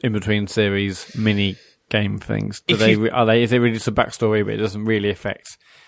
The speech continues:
Speaker 2: If you've
Speaker 1: how
Speaker 2: played
Speaker 1: you
Speaker 2: the
Speaker 1: see the
Speaker 2: first
Speaker 1: character?
Speaker 2: series, you could probably jump in here, actually, 'cause you, you'd know, like, most of the, most of the callbacks that there are, are related to the first series rather than, like, the other two series that there's, there's been in between.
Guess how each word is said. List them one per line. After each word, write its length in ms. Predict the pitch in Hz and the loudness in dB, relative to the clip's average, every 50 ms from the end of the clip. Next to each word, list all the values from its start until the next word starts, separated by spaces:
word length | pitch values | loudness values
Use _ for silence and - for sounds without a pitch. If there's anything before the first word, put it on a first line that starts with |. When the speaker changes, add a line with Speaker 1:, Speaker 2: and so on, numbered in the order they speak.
| _ - | _ -2
Speaker 2:
If 140 | 170 - - | -2 0 0
you've 100 | 202 - | -2 -4
Speaker 1:
how 140 | - - 180 | 2 2 4
Speaker 2:
played 60 | - | 4
Speaker 1:
you 40 | 107 | 4
Speaker 2:
the 40 | 95 | 4
Speaker 1:
see 80 | 107 104 | 2 2
the 80 | 101 | 4
Speaker 2:
first 80 | 104 104 | 4 4
Speaker 1:
character? 180 | 101 98 - 117 | 4 4 4 2
Speaker 2:
series, 300 | 104 104 98 98 - - | 2 0 -2 -4 -8 -4
you 120 | - 135 120 | -2 -2 -2
could 180 | - 143 - | -2 -4 -6
probably 400 | - - 160 151 143 127 - 113 | 2 2 2 2 2 0 0 0
jump 260 | 104 - 113 107 - 110 | 2 2 0 0 -2 -4
in 120 | 104 98 | -4 0
here, 240 | 110 135 123 101 95 | 2 2 4 4 2
actually, 480 | 95 101 - - 117 98 - - - - _ - - _ 143 | 0 -2 -4 -2 -2 -2 -2 -2 -6 -14 _ -20 -20 _ -6
'cause 200 | - 139 123 110 | -2 -2 0 2
you, 220 | 127 127 117 - - - | 2 2 2 0 -8 -4
you'd 200 | 135 131 123 113 | -2 -2 0 0
know, 460 | 131 143 143 139 135 123 117 113 120 - - | 2 2 4 4 4 2 0 -2 -4 -6 -4
like, 260 | - 117 110 117 - | 0 2 2 2 2
most 380 | 120 123 123 120 120 - - - | 2 2 2 2 2 -2 -4 -4
of 80 | 113 104 | -2 -2
the, 260 | 113 110 107 110 - | -2 -2 -2 -4 0
most 220 | 123 131 131 - - | 0 0 0 0 -4
of 40 | |
the 80 | 120 120 | -6 -4
callbacks 420 | - 143 127 117 113 110 - - | -2 -2 0 2 0 0 -2 -4
that 80 | - - | -8 -4
there 160 | - 110 107 | -2 0 2
are, 220 | 104 101 98 - - | 2 2 2 2 2
are 300 | - 113 110 107 101 - - _ | 2 4 4 2 2 -2 -8 _
related 420 | - 113 110 110 104 101 - - - | -4 0 2 2 2 2 -2 -8 -10
to 80 | - - | -12 -12
the 60 | 101 | -4
first 260 | - 107 101 - - | -2 0 0 0 0
series 300 | - 117 101 95 95 95 107 | 0 0 2 0 0 2 2
rather 240 | 101 98 95 101 | 2 2 2 -2
than, 420 | 98 - 98 95 92 92 95 - - - | -4 -2 -2 -2 0 -4 -6 -8 -6 0
like, 280 | 98 98 - - - _ _ _ | 0 0 0 0 -6 _ _ _
the 120 | - 104 101 | 0 2 2
other 140 | 98 98 98 | 2 2 2
two 160 | - 107 98 | -2 -4 -4
series 300 | - - 98 90 95 - | -2 -2 -2 -2 -2 -4
that 120 | 95 - - | -6 -6 -4
there's, 180 | 95 95 - - _ | -6 -6 -6 -10 _
there's 160 | - 101 95 | -4 -4 -4
been 240 | - - 95 95 90 92 | -2 -4 -4 -4 -4 -6
in 100 | 95 98 | -6 -8
between. 400 | 95 - - - 98 - 135 | -8 -8 -6 -6 -8 -8 -8